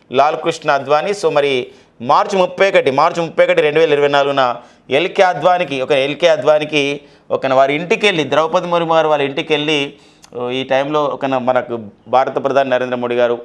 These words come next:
అంటే మాజీ ఉపరాష్ట్రపతి వెంకయ్య నాయుడు గారు, ప్రజెంట్ ప్రస్తుతం మన ఉపరాష్ట్రపతి జగదీప్ ధన్కడ్ గారు కూడా అందులో పాల్గొనడం జరిగింది.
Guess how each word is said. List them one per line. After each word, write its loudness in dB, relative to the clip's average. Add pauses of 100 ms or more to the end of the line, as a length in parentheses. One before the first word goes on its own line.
(100)
అంటే -12
మాజీ -2
ఉపరాష్ట్రపతి -4
వెంకయ్య -8
నాయుడు -6
గారు, -4 (180)
ప్రజెంట్ -2 (140)
ప్రస్తుతం -2
మన 0 (460)
ఉపరాష్ట్రపతి 0
జగదీప్ 0
ధన్కడ్ 0
గారు 2
కూడా 0
అందులో -2
పాల్గొనడం -4
జరిగింది. -6